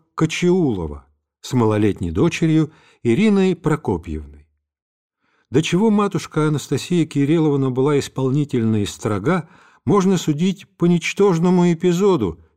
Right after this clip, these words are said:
переданному сестрами. Однажды она увидала вдову Ксению Михайловну, собирающую сухие корки каши от трапезы для своей малолетней дочери Ирины. Ксения хотела их размочить водою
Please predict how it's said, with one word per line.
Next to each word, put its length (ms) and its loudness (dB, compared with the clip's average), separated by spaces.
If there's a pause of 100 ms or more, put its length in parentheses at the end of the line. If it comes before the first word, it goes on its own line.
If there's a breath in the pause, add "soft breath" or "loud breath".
переданному 640 2
сестрами. 720 -6 (960)
Однажды 640 -2 (460)
она 480 0
увидала 600 0
вдову 480 -2
Ксению 440 -6
Михайловну, 680 -2 (240 loud breath)
собирающую 800 0
сухие 480 -2
корки 480 0
каши 520 -2
от 280 -4
трапезы 680 -2 (240 soft breath)
для 140 0
своей 340 2
малолетней 600 0
дочери 540 0
Ирины. 420 -2 (920 soft breath)
Ксения 480 0
хотела 400 0
их 240 -2
размочить 560 -2
водою 540 0